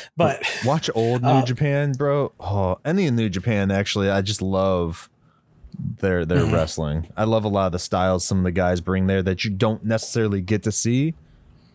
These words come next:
Speaker 1: Oh, my
Speaker 2: here
Speaker 1: God.
Speaker 2: as often. Like,
Speaker 1: New Japan is brutal. <laughs>
Speaker 2: it, well, like,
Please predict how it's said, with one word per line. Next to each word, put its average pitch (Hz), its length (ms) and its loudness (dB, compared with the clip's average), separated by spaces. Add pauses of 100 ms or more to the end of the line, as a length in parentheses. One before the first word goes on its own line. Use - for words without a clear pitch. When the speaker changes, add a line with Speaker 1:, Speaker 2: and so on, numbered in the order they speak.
(300)
Speaker 1:
Oh, 139 380 2
my 113 40 -4
Speaker 2:
here 170 440 0
Speaker 1:
God. - 240 -14
Speaker 2:
as 117 180 0
often. 156 680 0 (120)
Like, 113 260 2
Speaker 1:
New 214 140 2
Japan 170 420 0
is 131 160 -2
brutal. 117 640 -2 (200)
<laughs> - 200 -4
Speaker 2:
it, 151 300 -2
well, 160 360 0
like, 127 280 0